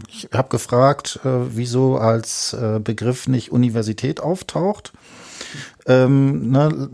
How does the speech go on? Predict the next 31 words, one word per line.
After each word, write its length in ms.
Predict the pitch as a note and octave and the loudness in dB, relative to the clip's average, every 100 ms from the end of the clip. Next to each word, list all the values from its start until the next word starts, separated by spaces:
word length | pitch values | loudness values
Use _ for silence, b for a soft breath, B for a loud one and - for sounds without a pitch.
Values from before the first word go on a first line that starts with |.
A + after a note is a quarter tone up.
| B2+ | -8
vielleicht 480 | - C3 B2+ C3+ | -2 2 2 0
können 140 | - D3 | 0 0
wir 80 | C3+ | 0
das 280 | C3 - | -2 -4
da 160 | - A#2+ | 0 2
noch 220 | D#3+ C#3 | 2 0
mal 140 | C#3+ C#3 | -2 -2
dran 280 | B2+ D3 | 0 -2
spielen. 640 | D3 - - C#3 C#3+ D3+ D3+ B B B B _ | -2 -6 -8 -2 2 2 0 B B B B _
Ähm, 600 | C#3+ C3+ B2+ B2+ - C3 - | 2 4 4 2 0 -10 -2
inwiefern 800 | C3+ A#2+ C3+ - - D#3 E3+ F3 | 0 2 -2 -2 2 4 6 4
ist 360 | - C3+ - - | 0 -4 -4 -2
eigentlich 480 | C#3 D3 C#3+ B2+ | 0 0 0 -6
sowas 580 | - C3+ B2+ C3 - - | -2 2 2 2 -2 -6
wie 360 | A#2 A2+ C3 - | -6 -4 -2 0
eine 240 | A#2 B2 | 4 4
Universität, 880 | - C3 B2 A#2 A2 - - D3 E3 | 4 4 4 2 -2 -6 0 2 0
hier 200 | - - | -2 -4
auch 80 | A#2 | -2
die 140 | C#3+ | -4
Universität 680 | A2 C3 A#2+ A#2+ A2+ - A#2+ | 0 0 2 -2 -2 -4 -6
zu 100 | - | -6
Köln, 400 | - B2 C#3 E3 | 0 2 4 4
jetzt 180 | D#3 D3+ | 2 0
ganz 220 | B2 A#2+ | 0 0
platt, 580 | - - A#2+ C3 - - - - | -4 -8 0 0 0 -12 -10 -2
äh, 260 | B2+ B2 | 0 0
noch 240 | A#2 A#2+ - | 2 0 0
sowas 460 | C3 B2 B2+ - | -2 -2 -2 -4
wie 140 | B2 A#2+ | -4 0
ein 340 | A2 A#2+ B2+ | 2 2 2